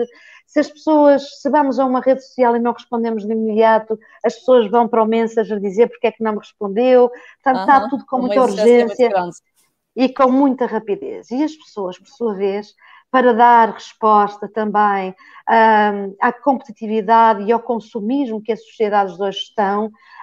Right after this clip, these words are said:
Speaker 1: eh, e que estavam até aqui, hum, os filhos exigem muito dos pais, os pais exigem muito dos filhos, os filhos deixam de ter acompanhamento dos pais,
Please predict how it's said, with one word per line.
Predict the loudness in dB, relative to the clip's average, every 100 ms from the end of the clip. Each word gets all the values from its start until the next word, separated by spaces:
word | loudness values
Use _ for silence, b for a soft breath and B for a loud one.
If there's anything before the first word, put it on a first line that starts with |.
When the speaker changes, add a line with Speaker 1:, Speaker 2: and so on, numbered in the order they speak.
| -2
Speaker 1:
eh, | 2 2 0
e | -4
que | -4
estavam | 0 2 2
até | 0 -2
aqui, | -2 -4 -6 -6 -10 b b -4 -2 -2 -2 -2
hum, | -4 -6 -10 -18 _ _ -10
os | -10 -4
filhos | 2 4 4 0
exigem | -2 -4 -4
muito | -4 -6 -8
dos | -16 -2
pais, | 2 4 4 2
os | -2 -4
pais | 0 0 0
exigem | -4 -4 -4 -2
muito | -6 -8
dos | -14
filhos, | -14 -4 -2 -2 -6 b b -4
os |
filhos | 2 2 4
deixam | 0 0 -2
de |
ter | 0 0
acompanhamento | -2 -4 -4 -4 -4 -4 -8
dos | -20 -2
pais, | 2 2 2